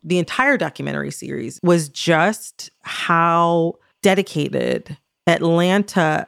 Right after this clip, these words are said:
as a city, the government, police department, just how devoted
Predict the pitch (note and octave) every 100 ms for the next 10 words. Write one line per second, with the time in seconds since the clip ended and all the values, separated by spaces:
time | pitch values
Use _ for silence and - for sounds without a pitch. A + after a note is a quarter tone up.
0 | _ D#3 D#3 D3 D3+ - - E3+ C#3+ A#2+
1 | D#3 - F3 C#4 E4 C4+ E3 - - G#3+
2 | C#4+ - - D#3 D3+ - - - - -
3 | F3+ A#3 B3 - A#3+ G3+ E3+ D3 E3 E3